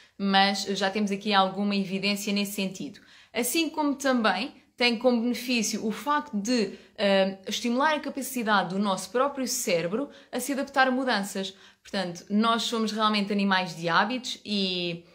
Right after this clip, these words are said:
o jejum intermitente tem muitos adeptos e est-, tem ótimos resultados, como disse, desde que seja feito de forma equilibrada, consistente e consciente.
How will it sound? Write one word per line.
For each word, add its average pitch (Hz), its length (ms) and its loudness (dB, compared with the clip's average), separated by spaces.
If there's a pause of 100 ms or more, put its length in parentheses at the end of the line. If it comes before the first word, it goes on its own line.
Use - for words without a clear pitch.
(380)
o 196 120 0
jejum 208 180 0
intermitente 220 640 0
tem 180 160 -4
muitos 247 340 0
adeptos 185 540 0
e 190 360 -2
est-, - 220 -12 (220)
tem 196 260 0
ótimos 247 420 2
resultados, 208 800 -2 (280)
como 220 200 2
disse, 208 240 -2
desde 220 180 -4
que - 60 -12
seja 208 260 0
feito 202 440 -2
de 190 60 -6
forma 190 360 0
equilibrada, 180 640 0
consistente 175 680 -8
e 185 120 -10
consciente. 160 640 -10